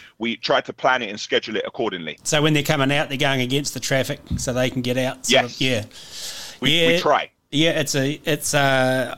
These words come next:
Speaker 2: have you, have you ever been to New Zealand? You haven't been out here yet?
Speaker 1: I'm, I haven't been fortunate enough yet.
Speaker 2: 'Cause, uh, congestion's a worldwide thing, believe me. <laughs> But,
Speaker 1: Okay.
Speaker 2: yeah, I thought London must be congestion on steroids. Um,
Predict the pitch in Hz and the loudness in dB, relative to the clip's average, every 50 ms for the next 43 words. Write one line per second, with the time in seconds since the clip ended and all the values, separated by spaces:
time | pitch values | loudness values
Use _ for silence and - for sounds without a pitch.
0 | - - - 156 156 170 185 226 220 208 185 220 214 202 202 185 202 208 196 190 | -4 -2 -2 0 2 4 4 4 4 4 4 4 4 4 4 4 4 4 4 4
1 | 190 185 185 170 180 214 233 240 233 208 170 196 196 196 175 185 190 185 190 208 | 6 6 6 6 6 6 6 6 6 6 4 4 4 4 4 4 4 6 6 4
2 | 196 196 202 196 190 208 233 262 262 262 - - _ _ _ _ _ _ _ _ | 4 4 2 2 4 4 4 2 2 -2 -8 -20 _ _ _ _ _ _ _ _
3 | _ _ _ _ _ _ _ _ _ _ _ - 127 139 139 139 139 101 120 131 | _ _ _ _ _ _ _ _ _ _ _ 0 0 0 0 -2 -2 0 0 2
4 | 135 151 156 151 151 139 143 139 135 - 151 123 110 - - 110 104 78 - 101 | 2 2 0 0 -2 -4 -4 -6 -4 -4 -4 -4 -4 -6 -8 -8 -8 -8 -6 -6
5 | 95 92 - - 87 78 - _ _ _ - - - - 143 117 123 139 135 131 | -8 -8 -8 -8 -8 -8 -8 _ _ _ -20 -6 -2 0 0 2 2 4 4 4
6 | 139 147 143 151 156 - - - - - - 165 156 151 175 185 - - - 190 | 4 2 -2 -4 -8 -10 -12 -12 -12 -4 0 0 2 4 2 2 2 2 2 2
7 | 170 151 151 139 135 147 165 170 165 147 151 156 156 156 143 - - 147 127 120 | 2 2 2 0 2 4 4 4 4 4 4 4 4 4 2 0 -2 -2 0 0
8 | 120 117 123 120 131 131 131 127 127 131 117 127 - - _ - 180 - - - | 0 0 -2 -2 0 0 0 -2 -2 -4 -6 -6 -10 -12 _ -2 -2 -2 0 -2
9 | - 220 - - - - - - - - - - 160 160 160 165 165 160 156 156 | -2 -2 -2 -6 -10 -14 -16 -18 -20 -10 -2 0 2 4 6 6 6 8 6 4
10 | 143 147 - - - - 165 160 190 - 156 180 185 190 185 165 165 160 160 156 | 2 0 -4 -4 -2 0 2 2 2 4 4 4 4 4 4 4 4 4 4 4
11 | - - 156 143 - 151 147 143 147 156 147 - - 151 139 135 127 123 117 - | 2 0 0 0 2 0 2 4 4 2 2 2 0 0 2 2 2 0 0 0
12 | - 151 156 151 131 120 110 110 - - - - - - - - - _ - 160 | 0 2 2 2 2 0 -2 -4 -8 -12 -16 -18 -20 -20 -20 -20 -16 _ 0 2
13 | 170 180 180 185 185 185 185 185 185 185 185 185 185 185 180 180 175 180 190 | 4 4 4 4 4 4 4 2 2 0 -2 0 0 0 0 0 -2 -2 -4